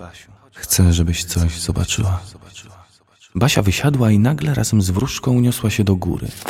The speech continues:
Było to tak niesamowite uczucie, że Basia o mało się nie obudziła. Frunęły pomiędzy blokami, aż w pewnym momencie wróżka zwróciła jej uwagę na wracającą do domu dziewczynkę. Zbliżyły się do niej, niemal usiadły jej na ramieniu.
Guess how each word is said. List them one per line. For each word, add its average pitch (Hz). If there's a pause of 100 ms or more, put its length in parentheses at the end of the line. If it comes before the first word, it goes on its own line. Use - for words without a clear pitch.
(960)
Było 107
to 110
tak -
niesamowite 120
uczucie, 101
że 92
Basia 113
o -
mało 139
się -
nie 156
obudziła. 147 (380)
Frunęły 110
pomiędzy 98
blokami, 104
aż 107
w -
pewnym 147
momencie 131
wróżka 117
zwróciła 107
jej 147
uwagę 139
na 127
wracającą 110
do 139
domu 120
dziewczynkę. 98 (480)
Zbliżyły 95
się 90
do 90
niej, 95 (220)
niemal 95
usiadły -
jej 113
na 110
ramieniu. 104